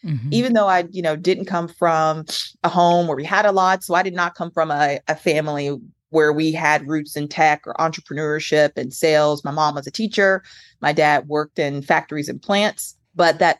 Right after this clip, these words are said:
Speaker 2: upbringing of just, "You can do it. We believe in you. You can, you can do what you want."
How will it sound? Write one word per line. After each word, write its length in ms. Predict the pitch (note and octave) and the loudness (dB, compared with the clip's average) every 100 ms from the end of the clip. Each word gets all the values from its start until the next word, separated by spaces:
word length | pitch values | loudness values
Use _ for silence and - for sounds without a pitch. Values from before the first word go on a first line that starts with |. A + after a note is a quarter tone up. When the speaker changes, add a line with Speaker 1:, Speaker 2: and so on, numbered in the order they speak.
| - | 2
Speaker 2:
upbringing 640 | F#3 G3 F3 D#3+ D#3 D3+ | 0 0 -2 -2 -2 -2
of 100 | D3 | -2
just, 520 | D3+ D#3+ D#3 - - _ - | 0 0 0 -6 -20 _ -10
"You 180 | D#3+ F3+ | -4 0
can 220 | F#3 E3 | 0 2
do 240 | F3+ G3+ | 2 4
it. 100 | C#3+ | 2
We 140 | C#3+ D#3 | 0 -2
believe 340 | E3+ F3+ G#3+ | 0 0 0
in 100 | D#3+ | -2
you. 100 | C3+ | -4
You 180 | C3+ D3+ | -6 -6
can, 300 | D#3 D#3+ D3+ - - | -4 -4 -6 -12 -12
you 100 | D3+ | -4
can 160 | E3 | -4
do 180 | D#3+ F3+ | 0 2
what 140 | E3+ | 2
you 120 | - C#3+ | 0 -4
want." 420 | C#3+ D#3+ A3+ | 0 0 0